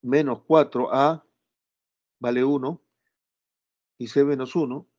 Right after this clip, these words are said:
sería menos y menos da más. ¿No? Más, si quiere lo pones así, cuatro por uno por uno.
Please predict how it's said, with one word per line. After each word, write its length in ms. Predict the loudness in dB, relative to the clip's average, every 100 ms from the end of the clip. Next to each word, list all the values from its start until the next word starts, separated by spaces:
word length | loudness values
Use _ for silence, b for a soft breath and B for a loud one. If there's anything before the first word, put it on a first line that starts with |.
| _
sería 360 | -8 -6 -6
menos 320 | -8 -12 -12 -10
y 20 |
menos 240 | -8 -8
da 80 | -8
más. 480 | -10 -14 -20 _ _ _ _ _ _ _ _ _ _ _ _ _ _ _ -14
¿No? 220 | -14 -12
Más, 1000 | -10 -6 -6 -8 -10 -14 -20 -20 -20 _
si 120 | _ _
quiere 160 | -8 -6
lo 120 | -6
pones 200 | -8 -8
así, 200 | -8 -10
cuatro 600 | -4 -2 -2 -4 -8 -8 _ _ _ _ _ _ _ _ _
por 220 | -14 -8
uno 260 | -8 -8 -10
por 200 | -8 -8
uno. 240 | -8 -16